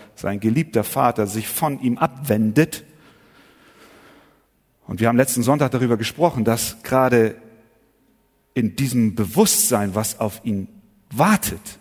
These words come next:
er dennoch Worte des Trostes für die erschrockenen Seelen seiner Jünger hat. Unglaublich.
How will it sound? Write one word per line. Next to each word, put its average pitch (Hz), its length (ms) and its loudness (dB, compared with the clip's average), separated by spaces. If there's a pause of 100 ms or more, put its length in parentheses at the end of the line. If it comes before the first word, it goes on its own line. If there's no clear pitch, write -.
(140)
er 104 160 -2
dennoch 135 640 0 (300)
Worte 151 560 0
des - 340 -8
Trostes 143 600 -4
für 151 380 -2
die 135 260 -10
erschrockenen 113 800 -2
Seelen 107 440 -2
seiner 98 320 -2
Jünger 95 320 -6
hat. - 220 -20 (1300)
Unglaublich. 123 540 -2